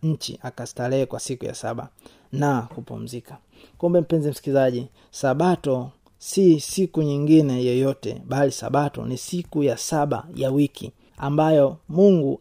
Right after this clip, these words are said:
aliiadhimisha tangu hapo zamani alipoumba mbingu na dunia. Ezekieli sura ile ya ishirini mstari ule wa ishirini, neno la Mungu linasema hivi.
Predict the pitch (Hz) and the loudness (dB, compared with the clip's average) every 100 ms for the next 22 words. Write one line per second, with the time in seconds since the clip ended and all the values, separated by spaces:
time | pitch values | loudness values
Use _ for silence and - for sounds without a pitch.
0 | - 143 147 147 143 135 143 165 151 127 | -6 -2 0 2 2 2 0 0 -2 -6
1 | 120 170 180 165 139 156 151 143 127 139 | -6 -2 0 0 -2 -4 -4 -4 -4 -4
2 | 135 123 131 _ _ 127 131 127 123 131 | -6 -8 -12 _ _ -4 -4 0 0 0
3 | 117 107 123 127 120 123 - _ - 117 | -2 -6 -8 -10 -12 -14 -20 _ -14 -12
4 | 107 101 85 - _ _ - - 135 147 | -10 -12 -14 -20 _ _ -20 -6 -2 -2
5 | - 202 202 151 - 180 147 170 165 147 | 4 8 8 6 2 2 2 4 6 4
6 | 139 139 131 - 131 139 175 147 123 - | 2 -2 -4 -6 -2 2 2 2 -4 -8
7 | 135 - 147 135 151 151 127 123 123 135 | -10 2 2 2 0 2 2 0 -4 -2
8 | 143 156 127 131 _ - - - 139 135 | 0 0 -2 -6 _ -20 -16 -6 -2 0
9 | 127 139 135 120 110 113 139 120 120 - | 0 -2 -2 -4 -6 -6 -6 -6 -8 -12
10 | 135 | -10